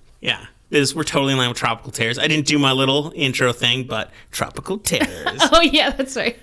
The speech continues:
Speaker 1: Um, they are believed to dwell in ponds, cave pools, and other freshwater sources throughout Hawaii.
Speaker 2: Mm.
Speaker 1: When I say this, I mean people believe this today. You know, kind of
Speaker 2: Right.
Speaker 1: like the, you don't take lava rock 'cause you'll get bad luck. These are things
Speaker 2: Yes.
Speaker 1: that,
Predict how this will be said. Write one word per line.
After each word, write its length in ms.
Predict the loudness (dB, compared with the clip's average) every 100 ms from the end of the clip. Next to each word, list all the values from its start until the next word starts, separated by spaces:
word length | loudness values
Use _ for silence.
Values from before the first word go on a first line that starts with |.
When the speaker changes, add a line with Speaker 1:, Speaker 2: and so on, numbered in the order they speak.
| -6 -4 -4 -8 -2
Speaker 1:
Um, 480 | 2 2 2 -2 -10 -2
they 200 | 2 2
are 120 | 2
believed 540 | 2 2 2 0 0
to 80 | -4
dwell 320 | 2 2 4
in 100 | 0
ponds, 800 | -2 -2 2 4 2 0 -6 -10 -12 -8
cave 420 | -2 -2 -2 -6
pools, 460 | -6 -4 -4 -8 -10 -20 -8
and 160 | -6 -4
other 260 | -2 0 0
freshwater 640 | 0 0 0 0 0 0
sources 520 | 0 -2 -2 -2 -2
throughout 360 | -4 -4 -4 -6
Hawaii. 560 | -6 -2 0 0 -4 -14 -8
Speaker 2:
Mm. 400 | -6 -6 -6 -8 -12 _ _ _ _
Speaker 1:
When 200 | -2 0
I 80 | 2
say 220 | 0 0
this, 200 | 0 -2 -2
I 140 | 0
mean 240 | 0 0 0
people 320 | -2 0 0
believe 420 | 0 -4 -2 -4
this 240 | -4 -4 -4
today. 380 | -4 -4 -6
You 160 | -4 -4
know, 60 | -2
kind 180 | 0 2
of 40 |
Speaker 2:
Right. 200 | 2 0
Speaker 1:
like 80 | 0
the, 220 | 0 0
you 140 | -2 -2
don't 320 | -2 -4 -6
take 420 | -4 -2 -2 -10 _
lava 400 | -4 -2 0 0
rock 300 | 2 0 0
'cause 160 | -4
you'll 100 | -2
get 140 | -4 -2
bad 240 | -2 0
luck. 160 | -2 0
These 200 | 2 2
are 60 | 2
things 100 | 2
Speaker 2:
Yes. 180 | 0
Speaker 1:
that, 180 | 0 -2